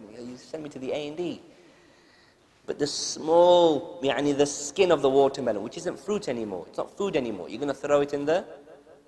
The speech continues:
bin, aren't you, when, when you're done with, with, with the watermelon? You're gonna throw the skin away.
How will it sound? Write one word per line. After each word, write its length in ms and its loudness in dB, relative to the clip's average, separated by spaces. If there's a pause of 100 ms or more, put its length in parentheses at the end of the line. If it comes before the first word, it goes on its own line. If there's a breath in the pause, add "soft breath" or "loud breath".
(240)
bin, 200 6
aren't 260 6
you, 120 -6
when, 260 -6
when 100 -6
you're 80 -4
done 220 2
with, 120 -6 (120)
with, 100 -10
with 220 -12
the 60 -8
watermelon? 460 -4 (160)
You're 60 -20
gonna 120 -6
throw 180 -2
the 80 -6
skin 240 -8
away. 240 -2